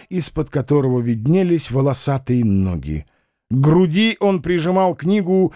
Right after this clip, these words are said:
«Мужчина и женщина», толстую и раззолоченную, как икона. Глаза Васисуалия блуждали. «Милости просим», ошеломлённо сказал инженер, делая шаг назад.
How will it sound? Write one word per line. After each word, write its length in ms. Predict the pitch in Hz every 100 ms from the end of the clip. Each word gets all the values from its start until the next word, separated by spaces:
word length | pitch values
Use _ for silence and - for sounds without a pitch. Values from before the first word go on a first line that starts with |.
| - -
«Мужчина 640 | 117 156 - - 196 185
и 260 | 180 - 165
женщина», 1040 | 113 139 170 151 120 - - 92 85 73 _ -
толстую 880 | 143 196 190 156 - 135 131 113 - -
и 100 | 170
раззолоченную, 1000 | 165 156 117 151 175 185 - 160 160 151
как 240 | 151 151 -
икона. 760 | 160 - 127 123 90 87 73 _ _ _ _ _ _ _
Глаза 920 | 98 113 151 165 123 165 220 233 233 - _ _ -
Васисуалия 1120 | 135 185 - 202 - 185 202 208 190 196 196
блуждали. 1120 | 160 123 170 156 117 113 131 117 104 104 98 _ _ _ _ _ _ _ _ _ _ _
«Милости 580 | - 180 202 226 185 302
просим», 800 | 269 330 302 202 - 302 320 311 _ _ _ -
ошеломлённо 720 | 147 - 156 156 156 156 147
сказал 480 | - 135 120 135 127
инженер, 560 | 127 104 120 175 208 113
делая 340 | 156 175 170
шаг 300 | - 165 147
назад. 500 | 156 131 117 104